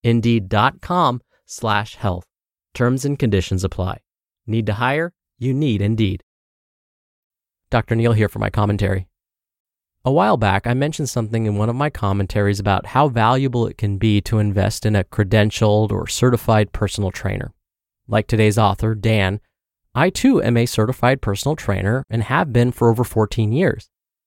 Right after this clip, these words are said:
But even with this knowledge and experience, I have still sought out and paid for the guidance of others. You may think that I must really enjoy flushing my money down the toilet,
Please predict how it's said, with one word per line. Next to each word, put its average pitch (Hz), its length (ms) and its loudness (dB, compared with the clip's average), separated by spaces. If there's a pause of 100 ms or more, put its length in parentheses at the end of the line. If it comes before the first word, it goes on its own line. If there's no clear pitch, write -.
(300)
But - 180 -2
even 202 320 0
with 147 180 2
this - 240 -2
knowledge 135 380 2
and 135 80 2
experience, 127 640 0 (560)
I 113 80 0
have 156 180 0
still - 400 -2
sought 147 400 -2
out 156 240 0
and 151 180 -6
paid 170 300 -4
for 131 240 -2
the 139 100 -2
guidance 104 600 0
of 117 100 0
others. 143 460 0 (640)
You 135 120 2
may 208 120 4
think 247 260 -2
that 135 120 4
I 131 40 4
must 143 220 -2
really 135 340 0
enjoy 165 300 0
flushing 131 400 -2
my 135 100 2
money 135 260 2
down 110 180 2
the 131 60 0
toilet, 143 380 0